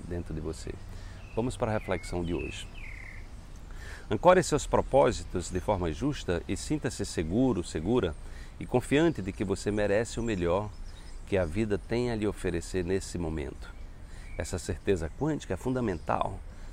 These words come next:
para você atingir os seus objetivos.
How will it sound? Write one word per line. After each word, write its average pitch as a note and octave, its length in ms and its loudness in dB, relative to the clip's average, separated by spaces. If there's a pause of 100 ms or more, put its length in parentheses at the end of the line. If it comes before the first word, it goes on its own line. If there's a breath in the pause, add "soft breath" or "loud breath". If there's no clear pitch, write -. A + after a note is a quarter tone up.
(120 loud breath)
para F#2+ 160 6
você F2+ 300 0
atingir F#2 520 0
os E2+ 180 -2
seus F#2 260 0
objetivos. - 840 -4